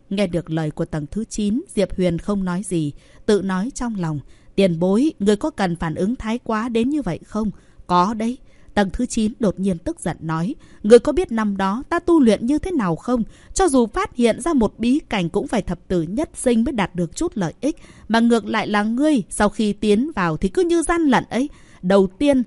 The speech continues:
là có thiên mạch giả đi theo, bây giờ đại năng trong này lại còn đối xử tốt với ngươi như vậy. Mẹ nó, ngươi nói xem, ngươi có phải là tiên tri truyền thế hay không?" Diệp Huyền cười rạng rỡ, gần đây vận khí quả thật có hơi tốt một chút.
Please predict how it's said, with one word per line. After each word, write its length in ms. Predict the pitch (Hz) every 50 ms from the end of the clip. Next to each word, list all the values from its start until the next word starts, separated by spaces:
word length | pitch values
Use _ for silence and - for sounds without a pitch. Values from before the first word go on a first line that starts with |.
| -
là 120 | 175 185 180
có 160 | - 285 311 -
thiên 220 | - 285 277 254
mạch 200 | 214 180 160 -
giả 220 | - - 170 147 -
đi 180 | 170 185 196 190 -
theo, 240 | - 196 190 190 170 - - - - _ - -
bây 180 | 190 190 185
giờ 300 | 180 - 175 156 147 135 123 - -
đại 240 | 185 190 202 202
năng 320 | - 208 233 262 277 277 269
trong 220 | - 320 294 262
này 140 | 220 196 190
lại 140 | 185 180 -
còn 260 | - 202 185 185 196
đối 200 | 208 220 247 330
xử 220 | 339 - 247 190
tốt 260 | 180 - - 339 381 -
với 100 | - 320
ngươi 200 | 277 269 277 262
như 160 | 240 240 247 233
vậy. 220 | - 170 151 - - - - - - - -
Mẹ 280 | 160 170 170 139 - -
nó, 140 | 190 233 247 - - - -
ngươi 160 | 220 233 226
nói 340 | 220 220 220 208 202 220 269
xem, 240 | - - 240 214 196 - - - - -
ngươi 200 | 214 262 302 294
có 120 | - 359
phải 160 | - 285 220
là 120 | 190 185 185
tiên 260 | - - 349 339 294
tri 220 | - - 339 349
truyền 240 | 339 - 262 208 175
thế 240 | - 214 220 262 302
hay 140 | - 277 254
không?" 300 | - - - 233 226 202 - - - _ _ _ _ _ _ _ _ _ _ _ _ _ _ _ _ -
Diệp 300 | 156 170 190 175 - -
Huyền 260 | 175 180 175 160 151
cười 220 | - - 170 147
rạng 220 | 143 - 160 - - 190
rỡ, 200 | - 160 160 190 254 285 - - - - - -
gần 220 | 196 214 247 247
đây 140 | 269 302 311
vận 220 | 262 - 185 -
khí 340 | - - - 220 220 233 320 359
quả 120 | - 208 180
thật 200 | - - 170 - -
có 100 | - 247
hơi 200 | 220 214 202 196
tốt 260 | - - 262 320 -
một 160 | 214 160 139 - -
chút. 240 | - 233 262 -